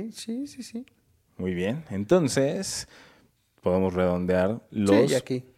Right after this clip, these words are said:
Speaker 2: puntos a favor de, eh, perdonar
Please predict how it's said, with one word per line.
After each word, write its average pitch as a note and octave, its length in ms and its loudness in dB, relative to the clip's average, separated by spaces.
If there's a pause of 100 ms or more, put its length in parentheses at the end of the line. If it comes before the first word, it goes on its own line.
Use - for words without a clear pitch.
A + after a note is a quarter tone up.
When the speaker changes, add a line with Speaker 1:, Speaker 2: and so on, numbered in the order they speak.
(220)
Speaker 2:
puntos F2 480 -2
a G2 80 2
favor B2+ 560 2
de, A2+ 480 2 (560)
eh, - 240 -10
perdonar G#2 640 -2